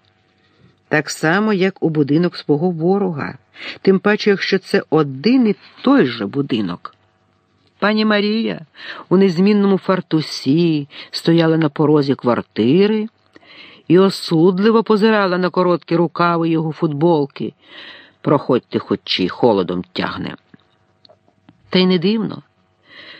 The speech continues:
Стовпчик його внутрішнього термометра застряг десь на подільці абсолютного нуля і ніяк не хотів підійматися,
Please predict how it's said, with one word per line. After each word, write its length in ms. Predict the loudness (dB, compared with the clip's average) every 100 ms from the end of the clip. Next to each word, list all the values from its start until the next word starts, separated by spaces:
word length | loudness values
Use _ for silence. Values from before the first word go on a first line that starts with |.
| _
Стовпчик 760 | -6 0 2 2 2 -2 2
його 200 | 4 4
внутрішнього 760 | 4 2 2 0 -4 -2 0 0
термометра 760 | 0 2 2 0 -2 -4 -4 -6 _ -20 -20 -6
застряг 760 | -4 0 0 -2 0 2 2 -2
десь 600 | 0 0 0 -8 -18 -20 -18 -8
на 280 | -2 0
подільці 640 | 2 0 2 0 0 -2 -2
абсолютного 760 | -2 -2 0 0 0 0 2
нуля 580 | 2 2 2 0 -2 -4 -8 -18 -4
і 60 | 2
ніяк 400 | 4 4 2 2
не 100 | 0
хотів 380 | 0 -2 -2 -4
підійматися, 1120 | -4 -2 -2 0 -2 -4 -8 -10 -8 -10